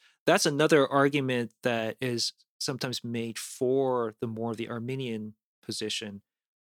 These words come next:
We can move into now the hole poking, and I'm sure Wes has a lot of things that he can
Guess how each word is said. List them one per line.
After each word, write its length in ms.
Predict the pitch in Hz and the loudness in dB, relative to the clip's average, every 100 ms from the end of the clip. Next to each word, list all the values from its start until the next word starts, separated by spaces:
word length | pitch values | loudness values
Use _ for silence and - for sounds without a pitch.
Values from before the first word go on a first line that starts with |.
| _ _ | _ _
We 140 | 143 143 | 0 2
can 160 | 143 | 2
move 260 | 131 139 135 | 6 6 8
into 640 | 143 139 139 127 120 - 131 | 6 6 6 6 4 0 -2
now 180 | 127 | 0
the 120 | 127 123 | 2 2
hole 280 | 139 139 | 6 6
poking, 640 | 143 143 127 - 127 120 - | 6 4 4 2 -2 -2 -8
and 80 | 123 | -6
I'm 100 | 120 | -4
sure 560 | - - 147 139 123 - - | -4 0 2 2 0 -4 -2
Wes 320 | 127 135 - | 0 0 -2
has 420 | 127 117 113 - - _ - | -2 0 0 -4 -8 _ -4
a 80 | 120 | -2
lot 240 | 123 120 | 0 -2
of 60 | - | -4
things 260 | 123 117 - | -4 -4 -4
that 120 | 113 | -6
he 100 | 123 | -8
can 380 | - 117 104 | -6 -6 -6